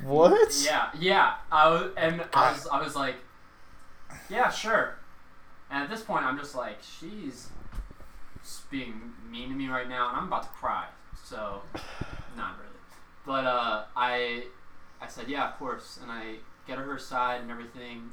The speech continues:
Speaker 2: and I'm, and I tell my manager, I'm like, "Can you go talk to this table or whatever?"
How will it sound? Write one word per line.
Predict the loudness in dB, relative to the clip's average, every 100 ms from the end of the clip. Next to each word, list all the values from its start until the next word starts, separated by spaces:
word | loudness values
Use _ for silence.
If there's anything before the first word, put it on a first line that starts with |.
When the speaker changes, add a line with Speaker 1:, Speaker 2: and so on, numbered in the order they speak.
| -8
Speaker 2:
and | -8
I'm, | -8 -8
and | -6
I | -8 -10
tell | 4 6
my | 6
manager, | 2 -2 -4 -4 -4
I'm | -2
like, | -4 -6 -14 -16 -16 -18 -12
"Can | -8
you | -2
go | 2 4 2 -2 -8 -18 -20 -20 -18 -18 -18 -20 -20 -20 -8
talk | -4 -4
to | -6
this | -8
table | -8 -6
or | -4 -2
whatever?" | -2 -2 -4 -8